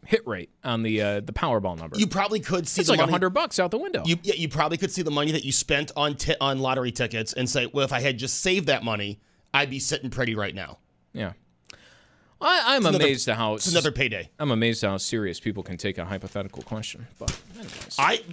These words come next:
Speaker 2: Brian, I thought it was a, I thought it was a great question, and I, I really enjoyed the reasoning.
Speaker 1: I tell you what, it is funny because I, I, you know the levels of what you will get.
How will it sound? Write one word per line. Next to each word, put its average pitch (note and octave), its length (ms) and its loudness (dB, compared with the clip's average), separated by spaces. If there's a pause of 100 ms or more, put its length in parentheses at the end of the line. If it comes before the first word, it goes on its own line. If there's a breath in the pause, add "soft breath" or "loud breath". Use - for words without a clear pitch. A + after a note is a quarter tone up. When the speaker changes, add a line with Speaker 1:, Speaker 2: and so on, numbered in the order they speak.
(260)
Speaker 2:
Brian, F3+ 200 2
I D#3+ 140 -2
thought E3 220 0
it C#3 80 0
was C3+ 180 0
a, B2 80 0
I A#2 160 -2
thought D#3 120 -2
it - 40 -2
was A#2+ 100 -2
a G#2 40 -4
great B2+ 240 -2
question, A2+ 460 -4 (100)
and A#2+ 120 0
I, A#2 200 2
I A2 260 -2
really C3 260 2
enjoyed A#2 420 -2
the A2 80 -6
reasoning. A2 340 -2
Speaker 1:
I F3+ 80 6
tell A#3+ 200 2
you F#3 120 4
what, D3+ 280 2
it D#3 280 0
is D#3+ 140 0
funny C3+ 320 0
because G#2+ 360 -4
I, A#2+ 140 0
I, B2 340 -4
you D3+ 400 -4
know C#3 240 4
the C3+ 100 2
levels B2 460 2
of A2+ 100 -2
what A#2+ 180 0
you A#2+ 120 0
will G#2+ 100 2
get. G#2+ 300 0